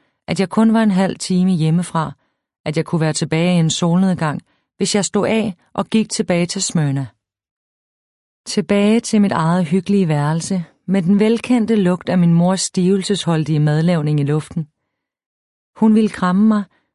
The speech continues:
og vi ville sætte os og se noget hæslig reality-tv sammen,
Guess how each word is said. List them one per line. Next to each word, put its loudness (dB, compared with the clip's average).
og -4
vi 2
ville 2
sætte 0
os -2
og -4
se 0
noget 2
hæslig 0
reality-tv -2
sammen, -2